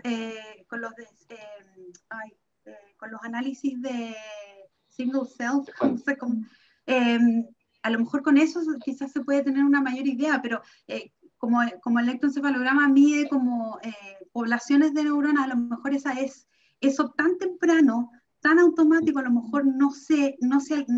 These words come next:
Speaker 1: no se alcanza a medir.
Speaker 2: Sí,
Speaker 1: Por los
Speaker 2: entiendo.
Speaker 1: electrodos del electrozo-, no sé, no sé, <laughs> pero sí, una pregunta, eh, bastante interesante.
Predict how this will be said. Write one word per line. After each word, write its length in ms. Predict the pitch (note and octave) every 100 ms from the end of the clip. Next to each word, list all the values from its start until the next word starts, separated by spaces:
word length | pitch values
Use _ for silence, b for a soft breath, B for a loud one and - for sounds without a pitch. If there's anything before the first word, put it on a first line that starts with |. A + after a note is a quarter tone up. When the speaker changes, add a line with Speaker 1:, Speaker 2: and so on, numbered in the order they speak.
| A#3+ -
Speaker 1:
no 160 | A#3 C#4
se 120 | D4
alcanza 360 | C#4 C#4+ C#4 D4+
a 40 |
medir. 320 | B3 C4 A#3+ _ _ _ _ _ _ _ _ _ _ _ _
Speaker 2:
Sí, 200 | - C3
Speaker 1:
Por 160 | B3 D4
los 160 | D4 C#4+
Speaker 2:
entiendo. 220 | - B3
Speaker 1:
electrodos 360 | G3 C4+ C4
del 260 | B3+ B3 A#3+
electrozo-, 540 | A#3 B3 A#3 A#3+ - -
no 100 | A3+
sé, 240 | - - _ _
no 140 | A#3 A#3
sé, 220 | C4+ -
<laughs> 320 | A#3+ - B3
pero 160 | B3+ B3+
sí, 200 | A#3+ A#3 A3
una 220 | A#3+ B3
pregunta, 560 | B3 A#3+ B3 B3 A#3+ A#3 F4 B B B _
eh, 320 | A#3 G#3 G3+ F#4+ _ C#3 - - _ _ _
bastante 380 | G#3+ - A#3 B3
interesante. 560 | A#3 A#3+ A#3+ A3+ A3